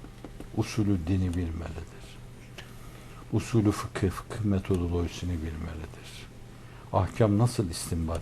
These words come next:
ediliyor? Fukaha herhangi bir meseleye nasıl bakmış? Kitapta ve sünnetteki meseleleri nasıl istihraç etmişler? İçtihadın bir yanı odur yani. Kitap ve sünnetin doğru anlaşılması, sahibi şeriat tarafından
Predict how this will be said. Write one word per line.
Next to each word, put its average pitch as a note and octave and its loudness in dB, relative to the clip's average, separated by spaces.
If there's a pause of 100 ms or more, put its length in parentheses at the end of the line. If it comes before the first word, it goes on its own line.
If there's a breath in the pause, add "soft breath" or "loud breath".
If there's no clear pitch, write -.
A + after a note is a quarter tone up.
ediliyor? F2 -6 (300)
Fukaha G2+ 0
herhangi G2 0
bir F2+ 0
meseleye F#2 -2
nasıl F2+ -4
bakmış? - -8 (1080 loud breath)
Kitapta A2 8
ve F#2+ 8
sünnetteki G2+ 2
meseleleri G#2 6
nasıl A#2 2
istihraç F#2 4
etmişler? - -4 (380 loud breath)
İçtihadın F#2+ 8
bir F2+ 4
yanı G2+ 6
odur E2 0
yani. D#2+ -4 (120)
Kitap - 2
ve F#2+ 6
sünnetin G2+ 2 (840 loud breath)
doğru A2 12
anlaşılması, E2 2
sahibi G2 2
şeriat F#2 0
tarafından G2+ 4